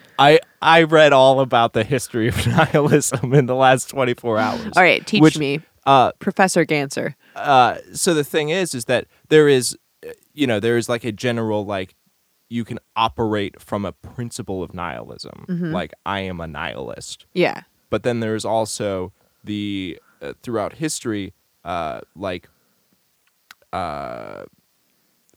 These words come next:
Speaker 1: site-specific nihilisms, like, in regard to religion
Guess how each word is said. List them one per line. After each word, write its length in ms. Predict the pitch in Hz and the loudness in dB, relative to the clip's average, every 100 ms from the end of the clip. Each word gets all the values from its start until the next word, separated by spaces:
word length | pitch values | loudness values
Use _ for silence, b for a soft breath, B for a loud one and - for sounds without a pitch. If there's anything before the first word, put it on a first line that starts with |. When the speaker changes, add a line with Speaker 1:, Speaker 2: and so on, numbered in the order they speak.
| _ _ | _ _
Speaker 1:
site-specific 1500 | - - - - 139 127 - - 135 - - 127 - 131 - | -12 -8 -6 0 0 0 -6 -8 -8 -8 -8 -8 -8 -12 -6
nihilisms, 840 | 143 147 151 160 180 196 220 - - | -2 -2 -2 -4 -6 -10 -14 -18 -6
like, 280 | 110 104 117 | -2 -2 -4
in 140 | 107 | -6
regard 540 | 101 107 95 92 87 - | -6 -2 0 0 -4 -10
to 500 | - 95 90 85 80 | -8 -4 -4 -6 -6
religion 760 | 101 92 95 90 98 90 87 | -8 -6 -8 -6 -6 -4 -6